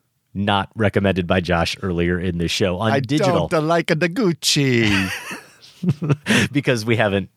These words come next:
Speaker 1: done enough Massacre Theater on this show. <laughs> On digital, you can see Eight-Bit Christmas. This is an eighties nostalgia-fueled holiday movie starring Neil Patrick Harris from the director of Goon and It's All Gone, Pete Tong. Or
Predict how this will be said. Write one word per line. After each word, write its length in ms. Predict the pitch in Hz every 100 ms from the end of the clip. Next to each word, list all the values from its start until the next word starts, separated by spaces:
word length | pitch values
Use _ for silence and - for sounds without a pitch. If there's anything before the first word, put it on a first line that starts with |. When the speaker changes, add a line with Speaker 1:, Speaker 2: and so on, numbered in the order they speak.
| -
Speaker 1:
done 160 | 107 98
enough 180 | 98 98
Massacre 400 | 98 98 - 98
Theater 320 | 95 95 95
on 120 | 87
this 140 | 92
show. 200 | - 98 247 254 185
<laughs> 300 | - 226 -
On 220 | 131 131
digital, 460 | 123 151 139 113 92
you 180 | 107 110
can 100 | 127
see 260 | - 113 -
Eight-Bit 500 | 117 - 107 98 -
Christmas. 480 | - 170 - 110 -
This 200 | 98 98
is 100 | 90
an 120 | 90
eighties 400 | 104 98 98 82
nostalgia-fueled 880 | 85 - 104 92 90 87 - 92 82
holiday 340 | 95 92 90
movie 300 | 87 90 85
starring 280 | 85 90 85
Neil 220 | 85 90
Patrick 340 | 82 90 80 -
Harris 340 | 135 143 - - - -
from 140 | 147
the 60 | 151
director 440 | 131 120 - 92
of 260 | 87 101 90
Goon 320 | 101 101 95
and 320 | 92 92 87
It's 200 | 98 92
All 100 | 92
Gone, 280 | 90 95 92
Pete 200 | 98 104
Tong. 300 | - 131 127 - - - -
Or 360 | 170 208 202